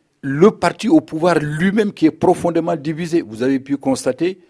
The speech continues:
que le président de l'Assemblée nationale est parti à l'étranger. Il, il a, il a, il a dit clairement qu'il a peur pour sa vie. Le deuxième vice-président est allé à l'étranger. Il dit qu'il a eu peur pour sa vie.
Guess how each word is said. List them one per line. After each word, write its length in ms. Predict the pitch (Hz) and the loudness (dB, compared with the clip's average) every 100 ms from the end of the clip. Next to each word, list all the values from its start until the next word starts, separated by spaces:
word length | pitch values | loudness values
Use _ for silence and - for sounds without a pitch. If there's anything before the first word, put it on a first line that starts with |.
| _ - | _ -4
que 80 | |
le 100 | 127 | -2
président 380 | 135 147 135 151 | 0 0 4 2
de 480 | 139 135 - 113 117 | 2 -2 -4 -8 -2
l'Assemblée 460 | 131 127 139 131 135 | 0 0 -2 -2 -2
nationale 460 | 123 - 165 196 - _ _ _ _ - | -2 -4 -4 -4 -6 _ _ _ _ -10
est 80 | 139 | -6
parti 340 | - 135 156 | -4 -2 2
à 60 | 139 | 2
l'étranger. 560 | 139 135 143 147 180 - | 2 2 0 0 -2 -4
Il, 120 | 135 - 131 | -8 -8 -8
il 160 | 127 | -6
a, 80 | 123 - _ | -6 -10 _
il 240 | 151 123 123 | -16 -8 -6
a, 100 | 123 - | -8 -8
il 100 | 110 | -10
a 80 | |
dit 220 | 95 139 - | -8 -10 -2
clairement 400 | 135 131 147 156 | 0 0 -4 -6
qu'il 180 | 123 | -6
a 60 | 110 | -4
peur 240 | - 147 | 0 0
pour 140 | 127 131 | -2 -4
sa 160 | 117 | -2
vie. 200 | 101 80 _ _ _ _ _ - | -4 -10 _ _ _ _ _ -8
Le 220 | 127 135 | -4 -4
deuxième 520 | - 123 175 175 180 | -2 4 6 6 4
vice-président 800 | 131 165 - 160 143 147 190 202 _ _ _ - | 2 -4 2 2 4 0 -2 -4 _ _ _ -8
est 100 | 143 156 | -4 2
allé 220 | 160 175 | 4 4
à 120 | 156 | 4
l'étranger. 640 | 151 156 160 156 127 117 _ _ _ _ _ - | 4 2 2 2 -2 -12 _ _ _ _ _ -18
Il 120 | 117 | -10
dit 140 | 147 160 | -10 -2
qu'il 140 | 151 | 0
a 100 | 139 - | 0 -4
eu 120 | 156 131 | -12 0
peur 280 | - 170 170 | 6 6 6
pour 160 | 156 | 0
sa 180 | - 139 | 4 4
vie. 240 | 113 107 | 4 -6